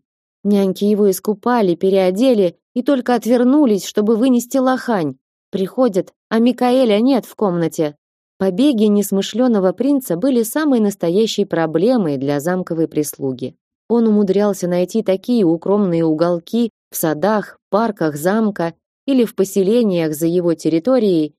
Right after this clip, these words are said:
что иногда поиски затягивались на несколько дней. Прятался Микаэль хорошо, а вот выбраться самостоятельно из ловушки, в которую он попадал, не мог, потому что не помнил обратную дорогу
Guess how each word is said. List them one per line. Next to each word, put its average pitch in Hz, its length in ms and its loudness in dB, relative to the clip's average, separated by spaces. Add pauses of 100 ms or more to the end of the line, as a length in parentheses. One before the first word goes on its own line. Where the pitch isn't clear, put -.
(200)
что 262 240 0
иногда 226 380 0
поиски 247 520 -2
затягивались 214 800 0
на 180 140 -2
несколько 214 580 -2
дней. 151 440 -4 (340)
Прятался 190 460 -4
Микаэль 160 400 0
хорошо, 190 580 -6 (220)
а 226 100 -2
вот 240 200 0
выбраться 220 520 0
самостоятельно 202 880 0
из 175 80 -2
ловушки, 190 540 0
в 139 60 -14
которую 185 600 0
он 214 240 -2
попадал, 214 560 -2 (240)
не 277 180 4
мог, 165 300 0 (460)
потому 196 320 0
что - 180 -4
не 208 140 2
помнил 196 440 -2
обратную 160 480 -2
дорогу 135 540 -4